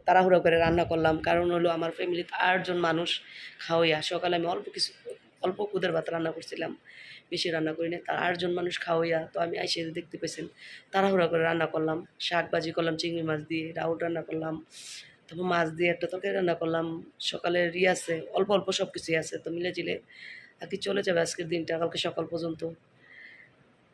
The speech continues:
তো যাই হোক, মনটা বেশি ভালো না, দেখি কখন যায় বোনেরা, তখন আবার চলে যাব। দুইটা বাজে মঞ্জুর হবে, আমাদের এখান থেকে বিশ মিনিট লাগে যাইতে সময়, সমস্যা নাই। already পঁচিশ বেজে গেছে। এখন আপনাদের সঙ্গে কথা বলতে বলতে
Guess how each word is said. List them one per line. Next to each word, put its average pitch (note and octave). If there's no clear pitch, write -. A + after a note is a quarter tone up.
তো A#3
যাই A#3+
হোক, A#3
মনটা G#3+
বেশি G3
ভালো E3
না, F3
দেখি -
কখন F#3
যায় E3
বোনেরা, E3+
তখন E3+
আবার D#3
চলে F3+
যাব। E3+
দুইটা F3
বাজে D#3
মঞ্জুর E3+
হবে, F3+
আমাদের F3
এখান G3+
থেকে F#3+
বিশ F#3+
মিনিট D#3+
লাগে D#3
যাইতে D#3
সময়, D#3+
সমস্যা G3+
নাই। D#3+
already E3+
পঁচিশ F#3
বেজে F3
গেছে। F#3
এখন E3+
আপনাদের E3+
সঙ্গে E3
কথা E3+
বলতে D#3+
বলতে D#3+